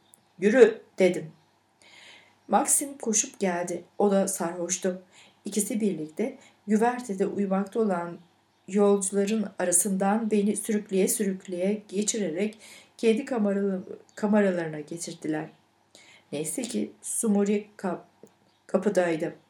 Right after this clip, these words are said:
Yakov Ivaniç eşikte dikiliyor, genç kızsa onun sırtına yumruklar atarak sarhoş sesiyle bağırıyordu.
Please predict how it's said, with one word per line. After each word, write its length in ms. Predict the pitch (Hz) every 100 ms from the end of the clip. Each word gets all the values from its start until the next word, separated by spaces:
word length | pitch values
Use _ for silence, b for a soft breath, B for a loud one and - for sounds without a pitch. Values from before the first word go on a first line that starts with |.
| _ B B B _
Yakov 380 | 220 226 294 294 -
Ivaniç 580 | 214 247 254 254 - - -
eşikte 460 | 214 220 - 247
dikiliyor, 560 | 196 190 214 180 185 185 B -
genç 320 | 196 202 214
kızsa 480 | - 180 - 196 196 B B
onun 260 | - 226 269
sırtına 440 | 254 233 220 202
yumruklar 540 | 196 190 175 165 214 240
atarak 460 | 196 214 196 190 B B
sarhoş 460 | - - 185 196 277
sesiyle 640 | - 196 208 220 190 196
bağırıyordu. 720 | 190 175 165 170 165 165 160